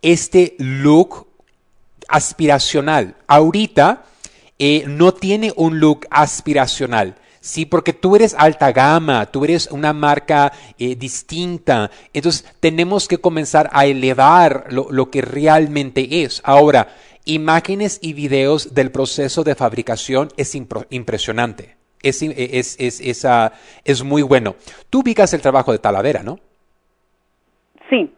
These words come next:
Speaker 1: Va. Entonces, hay una empresa aquí en Polanco que tiene una cuenta impresionante,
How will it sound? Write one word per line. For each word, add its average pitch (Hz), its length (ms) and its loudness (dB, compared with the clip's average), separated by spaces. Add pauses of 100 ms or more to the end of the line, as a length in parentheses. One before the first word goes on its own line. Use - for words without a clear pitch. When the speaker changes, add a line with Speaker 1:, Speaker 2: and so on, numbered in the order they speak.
(120)
Speaker 1:
Va. 87 120 -8 (180)
Entonces, 131 260 -8
hay 170 160 2
una 220 140 -4
empresa 135 540 -2
aquí 135 440 -6
en 120 160 -6
Polanco 117 680 -2 (1080)
que 143 500 0 (120)
tiene 147 180 -6
una 156 160 0
cuenta 143 300 -2
impresionante, 131 920 -6